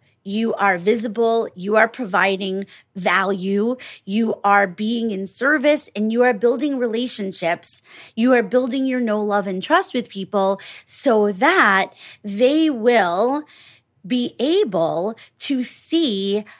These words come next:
how stepping into a more robust relationship with you, quote unquote, a paid one,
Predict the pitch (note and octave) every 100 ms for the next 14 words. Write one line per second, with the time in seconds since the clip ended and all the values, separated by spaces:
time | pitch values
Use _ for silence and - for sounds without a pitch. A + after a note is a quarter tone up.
0 | - - D#4+ F4 G3 F#3+ G3 - - -
1 | B3+ - C#4 C#4 C#4 D4 D4+ - A#3 G#3+
2 | - G#3+ G#3 A3 A#3+ A#3 G#3 G3+ G3 F3+
3 | A#3+ C#4+ - - - - - G#3 A3 C#4+
4 | F#4 - A3 G#3+ G#3 F#3+ F3 E3 F3+ A#3+
5 | - _ - A3 F#3+ F3+ - - F#3+ F#3+
6 | - E3 E3 - D#4 F#4+ F4 G#3 F3+ D#3
7 | F#3 C#4